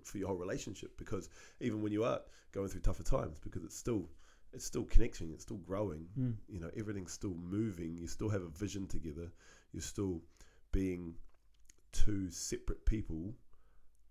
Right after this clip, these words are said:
Speaker 1: but coming together to make a, a better existence for you both.
Speaker 2: For sure, definitely.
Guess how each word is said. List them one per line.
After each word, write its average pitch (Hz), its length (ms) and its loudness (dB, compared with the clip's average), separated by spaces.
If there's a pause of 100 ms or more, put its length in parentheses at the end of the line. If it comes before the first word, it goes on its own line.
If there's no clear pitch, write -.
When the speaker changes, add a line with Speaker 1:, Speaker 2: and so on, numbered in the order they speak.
(760)
Speaker 1:
but - 180 2
coming 92 240 12
together 90 300 -4
to 85 180 0
make 87 240 -6
a, 85 340 -4
a 80 60 -8
better 92 300 -4
existence 82 400 -10
for - 100 -14
you 85 60 -8
both. - 340 -6 (220)
Speaker 2:
For 131 100 -14
sure, 143 200 -6 (200)
definitely. 127 380 -8